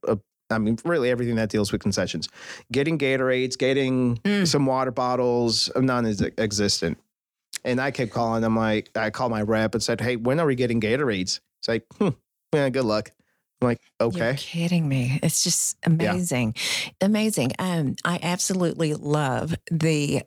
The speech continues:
Speaker 2: quiche Lorraine at Eatzi's.
Speaker 1: Mm.
Speaker 2: And they make, it, it's fabulous. I mean, it's good.
Speaker 1: Yeah.
Speaker 2: And again, I make a good one,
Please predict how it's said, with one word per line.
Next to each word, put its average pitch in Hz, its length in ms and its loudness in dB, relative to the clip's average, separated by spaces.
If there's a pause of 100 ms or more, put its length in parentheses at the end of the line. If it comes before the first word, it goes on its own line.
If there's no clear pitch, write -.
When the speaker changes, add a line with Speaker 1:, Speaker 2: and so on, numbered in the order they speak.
(140)
Speaker 2:
quiche - 340 0
Lorraine 135 600 2
at 131 140 0
Eatzi's. - 520 0 (320)
Speaker 1:
Mm. 117 300 2
Speaker 2:
And 165 140 2
they 160 120 2
make, 160 380 0
it, 165 240 0
it's 226 200 0
fabulous. 202 500 -4
I - 40 0
mean, 170 140 0
it's 190 160 0
good. 208 200 0
Speaker 1:
Yeah. 135 60 -2
Speaker 2:
And 131 140 -6
again, 147 360 -2
I 180 60 2
make 165 240 0
a 202 60 -2
good 175 180 0
one, 156 100 0